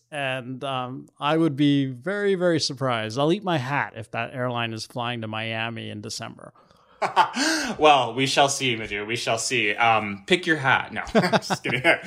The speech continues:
Speaker 2: I am also doubtful about December, but I will hold Madhu to it if it does happen.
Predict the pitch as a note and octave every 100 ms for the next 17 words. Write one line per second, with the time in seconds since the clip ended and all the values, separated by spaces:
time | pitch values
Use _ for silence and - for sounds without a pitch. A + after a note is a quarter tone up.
0 | - - E3+ F3+ D#3+ D#3 C#3+ C3+ A#2+ C3
1 | B2 A2+ A2+ - A2 F#2+ F#2 G2+ F2+ B2
2 | - _ _ _ _ _ _ - - D3+
3 | D3+ D#3 G3 G3 F#3+ F3 - F3 C3 C3+
4 | A#2+ B2+ B2+ A#2 G2 - -